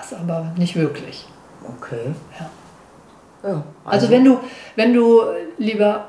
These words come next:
Speaker 1: Olli, Olli?
Speaker 2: Olli.
Speaker 1: Ja.
Speaker 2: Mhm.
Speaker 1: Lieber Olli, wenn du an den richtigen Trainer gerätst, ähm,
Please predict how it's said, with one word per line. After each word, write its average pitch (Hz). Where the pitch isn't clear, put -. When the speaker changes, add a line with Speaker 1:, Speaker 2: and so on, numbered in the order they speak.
Speaker 1:
Olli, 262
Olli? 220
Speaker 2:
Olli. 131
Speaker 1:
Ja. 196
Speaker 2:
Mhm. -
Speaker 1:
Lieber 214
Olli, 233
wenn 208
du 214
an 196
den 185
richtigen 208
Trainer 285
gerätst, 220
ähm, 185